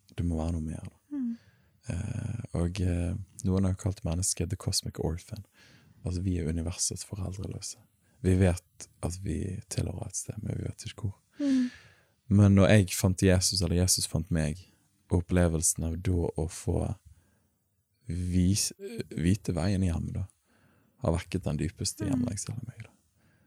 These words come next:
Speaker 1: Eh, og da kan jeg skjønne, sånn som Paulus sier i Filipperne en tjueén, han sier at "for meg er livet Kristus, og døden er vinning".
Speaker 2: Mm.
Speaker 1: At den dagen jeg dør, så da taper ikke jeg. Da vinner jeg virkelig, for da får jeg komme hjem.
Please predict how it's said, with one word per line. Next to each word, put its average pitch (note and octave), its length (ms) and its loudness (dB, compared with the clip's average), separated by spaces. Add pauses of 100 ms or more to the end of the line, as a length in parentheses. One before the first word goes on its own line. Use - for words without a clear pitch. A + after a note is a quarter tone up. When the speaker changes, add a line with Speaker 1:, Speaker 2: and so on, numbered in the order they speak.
(320)
Speaker 1:
Eh, E2 160 -2 (120)
og A2 120 2
da D3+ 80 4
kan - 180 0
jeg F2+ 60 2
skjønne, F#2 400 0
sånn G2 140 -2
som G2 100 -4
Paulus F#2 420 0 (100)
sier F2 320 -2
i F2+ 40 -4
Filipperne F2+ 540 -4
en F2 100 -4
tjueén, - 500 -6
han G2 80 -2
sier F2 160 -2
at F#2 120 -4
"for F#2 100 -2
meg E2 240 2
er D#2+ 120 0
livet D#2+ 300 -2
Kristus, - 340 -4
og F2+ 80 -4
døden E2+ 320 -2
er E2+ 60 -6
vinning". G#2 320 -8 (100)
Speaker 2:
Mm. A#3 280 -10 (500)
Speaker 1:
At G2+ 80 -4
den F#2+ 200 6
dagen E2 360 2
jeg F2 240 -2
dør, F#2 300 -2
så - 200 -6 (220)
da G2 100 0
taper - 400 -8
ikke - 160 -10
jeg. - 80 -20 (1300)
Da - 120 6
vinner E2 360 -2
jeg E2 120 -4
virkelig, - 520 -10 (640)
for - 140 -10
da E2+ 60 2
får - 140 -12
jeg - 60 -12
komme - 200 -14
hjem. - 160 -14